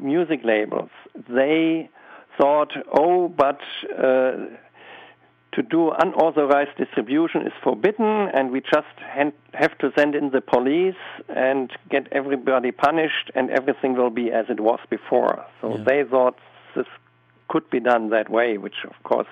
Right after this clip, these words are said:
Speaker 1: didn't work out.
Speaker 2: What was your impression when Napster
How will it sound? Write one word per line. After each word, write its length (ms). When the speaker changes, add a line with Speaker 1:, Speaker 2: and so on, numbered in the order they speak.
Speaker 1:
didn't 240
work 200
out. 240
Speaker 2:
What 180
was 220
your 400
impression 640
when 340
Napster 460